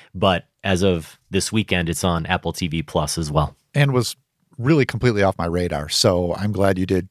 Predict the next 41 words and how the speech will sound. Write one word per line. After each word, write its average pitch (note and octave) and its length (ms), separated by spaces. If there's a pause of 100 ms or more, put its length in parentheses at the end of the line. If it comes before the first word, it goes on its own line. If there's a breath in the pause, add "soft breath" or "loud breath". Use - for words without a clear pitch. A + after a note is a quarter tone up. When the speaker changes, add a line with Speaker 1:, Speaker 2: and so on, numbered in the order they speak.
(160)
Speaker 2:
catch G#2 240
up G2 120
with G2 140
it F#2+ 140
and G2+ 80
glad F2 180
to F#2+ 80
hear F#2 140
that F2+ 160
it's, - 360
it's - 140
so G2 120
strong, G#2+ 320
especially F#2+ 520
for - 160
Lawrence. G#2+ 460 (340)
Speaker 1:
I C3+ 60
saw A2 240
that A#2+ 320
on B2+ 120
Apple B2+ 280
T C#3 160
V B2+ 120
Plus, A#2+ 320
Josh, A#2 540
and A#2 480 (100)
I F#2+ 180 (100)
also A2 760 (760)
did G#2 140
a G#2+ 60
little G2+ 240
Netflix G2+ 580
viewing F2+ 380
this E2+ 240
weekend F2 440
as F2 160
we're F2+ 220 (400 loud breath)
talking A#2+ 380
here A#2+ 180
about G#2+ 300
trauma A2+ 520